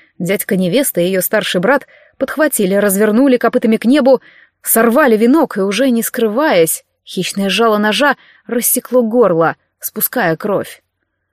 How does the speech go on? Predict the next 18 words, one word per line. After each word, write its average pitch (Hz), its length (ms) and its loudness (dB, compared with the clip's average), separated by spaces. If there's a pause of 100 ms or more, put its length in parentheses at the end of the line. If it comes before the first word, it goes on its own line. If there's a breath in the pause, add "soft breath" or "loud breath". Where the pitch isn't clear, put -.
(120)
Горячая 285 640 2
алая 277 180 4
струя 269 480 0
ударила 202 480 0
в - 60 -14
пыль 226 180 -2
двора, 214 440 2 (300 soft breath)
брызнула 214 520 2
далеко 226 380 2
и 214 60 2
щедро. 214 520 0 (600)
Безвольно 226 640 0
распластавшуюся 247 840 -2
тушу 269 400 0 (260 soft breath)
сразу 262 460 -2
же 247 140 0
вздёрнули 233 580 2
вверх, 214 460 -2